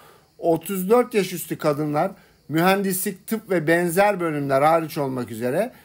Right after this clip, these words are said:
tüm bölümlerde ayrı bir kontenjan hakkına sahipler. Kılavuzda da detayları var arkadaşlar.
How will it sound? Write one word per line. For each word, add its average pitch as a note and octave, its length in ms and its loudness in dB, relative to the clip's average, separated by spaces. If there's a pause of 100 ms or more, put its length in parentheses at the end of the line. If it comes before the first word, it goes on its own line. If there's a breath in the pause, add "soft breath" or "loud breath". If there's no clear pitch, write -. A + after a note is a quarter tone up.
(180 loud breath)
tüm G#3+ 240 0
bölümlerde D3+ 760 2 (320 loud breath)
ayrı F3+ 360 4
bir D#3+ 140 -4
kontenjan E3+ 600 0
hakkına E3 400 -2
sahipler. F#3 640 2
Kılavuzda C#3+ 540 0
da F#3+ 140 -4
detayları C#3 600 0
var F3+ 180 2
arkadaşlar. F#3 760 0